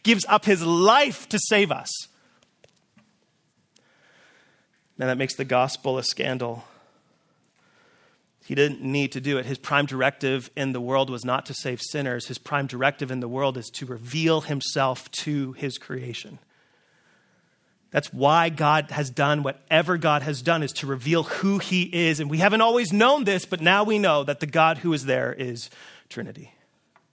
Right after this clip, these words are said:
That's, that's who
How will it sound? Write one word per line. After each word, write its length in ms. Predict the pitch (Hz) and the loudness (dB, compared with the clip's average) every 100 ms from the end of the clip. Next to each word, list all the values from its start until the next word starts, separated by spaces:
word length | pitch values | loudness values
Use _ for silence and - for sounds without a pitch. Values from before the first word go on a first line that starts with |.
| _ _ _ _ _ _ _ _ _ _ _ _ _ _ _ | _ _ _ _ _ _ _ _ _ _ _ _ _ _ _
That's, 240 | - - - | -14 -8 -6
that's 220 | - - | -6 -8
who 420 | - 139 139 139 | -6 -2 -2 -4